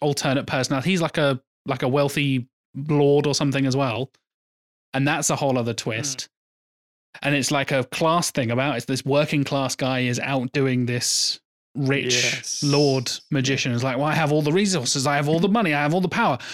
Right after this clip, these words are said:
Speaker 1: Who is this, this twerp, this,
Speaker 2: <laughs>
Speaker 1: this peasant outdoing me and doing better tricks than I am," and all this kind of stuff. And the lengths he will go to to show that he is better than him push him to the point of murder and suicide. And then the,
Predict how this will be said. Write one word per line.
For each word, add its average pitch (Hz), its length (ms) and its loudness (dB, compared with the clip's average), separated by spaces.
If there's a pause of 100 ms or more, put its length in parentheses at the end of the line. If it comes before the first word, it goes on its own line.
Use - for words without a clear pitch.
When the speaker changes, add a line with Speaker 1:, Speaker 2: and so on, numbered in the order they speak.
(200)
Speaker 1:
Who 220 120 4
is 170 140 0
this, 151 220 -2 (240)
this 180 200 0 (220)
twerp, 175 360 2 (100)
this, 165 280 -2
Speaker 2:
<laughs> 180 60 -8
Speaker 1:
this 156 180 0
peasant 165 500 0
outdoing 170 520 2
me 185 180 2
and 143 180 0 (260)
doing 185 200 2
better 160 240 0
tricks - 340 -2
than 156 120 -2
I 147 140 2
am," 143 120 2
and 143 100 2
all 143 80 0
this 143 160 -4
kind 135 160 -4
of - 60 -2
stuff. 131 220 -4
And 135 260 0
the 147 240 0
lengths 151 280 2
he 151 120 0
will 139 120 2
go 143 220 2
to 131 200 0
to - 120 -4
show 135 260 0
that 127 140 -2
he 123 160 0
is 113 100 -2
better 139 280 -2
than 120 160 -2
him 113 340 -4 (640)
push - 220 0
him 127 140 2
to 131 100 -2
the 127 100 -2
point 123 300 -2
of 120 160 -4
murder 131 500 0
and 139 140 0
suicide. 127 640 0 (300)
And 143 160 2
then 135 160 2
the, 160 140 -2